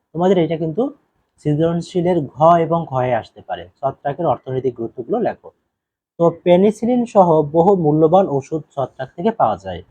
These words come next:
পেনিসিলিন হচ্ছে এক ধরনের ওষুধ। এই যে ওষুধ, মূল্যবান ওষুধ, এটা মূলত ছত্রাকের, আহ, ছত্রাক থেকে পাওয়া যায়। পাউরুটি তৈরিতে তোমার ইস্ট নামক ছত্রাক ব্যবহার করা হয়। এগুলো কিন্তু এমসিকিউর জন্যও গুরুত্বপূর্ণ,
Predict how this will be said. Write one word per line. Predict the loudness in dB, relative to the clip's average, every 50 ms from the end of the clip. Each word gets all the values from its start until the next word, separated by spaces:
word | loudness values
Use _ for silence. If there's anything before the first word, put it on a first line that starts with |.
| -20 _ _ _ _ _ -20 -4
পেনিসিলিন | _ 0 2 2 0 -2 -2 -2 -2 -2
হচ্ছে | -2 -2 0 2
এক | 2 2 2
ধরনের | 0 -2 0 0 -2
ওষুধ। | -2 -4 -4 -2 -2 -4 -4 -6 _ _ _ _ _ _ _ _
এই | 2 2 2 2 2
যে | 0 2
ওষুধ, | 2 4 2 2 0 -2 -2 -2 -2 -4 _ -12
মূল্যবান | -8 -4 -2 0 2 2 2 2 0
ওষুধ, | -2 -4 -8 -8 -8
এটা | -10 -6 -4 -4 -4
মূলত | -4 -6 -8 -6 -8
ছত্রাকের, | -10 -10 _ _ -8 -8 -8 -10 -10 -12 -12 -10 -8 -8 -8 -8 -10 _ _ _ -20 -20 _ -8 -4
আহ, | 0 2 2 2 0
ছত্রাক | -2 -2 -4 -2 -2 -4 -6 -6
থেকে | -10 -12 -6
পাওয়া | -6 -6 -6 -6
যায়। | -8 -12 -14 -14 -16 _ _ _ _ _ _ _
পাউরুটি | 4 6 6 6 6 4 0 -2 -4 -2
তৈরিতে | 0 2 4 4 4 2 2 2 4 4 4 2 -2 _ _ _ _ _ _ -4
তোমার | -2 0 2
ইস্ট | 2 0 0 -2 -2
নামক | -2 0 0 0 0 -2
ছত্রাক | 0 -2 -2 -2 2 2 2 4
ব্যবহার | 4 2 2 4 2 0
করা | 0 -4 -6 -6
হয়। | -8 -10 -14 _ _ _ _ _ _ _
এগুলো | -2 0 0 2
কিন্তু | 2 0 0 0
এমসিকিউর | 0 0 0 -4 -6 -8 -4 -4 -4 -2
জন্যও | -2 -2 -2 0 0 0
গুরুত্বপূর্ণ, | 0 0 -4 -4 -6 -4 -2 -2 -2 2 2 0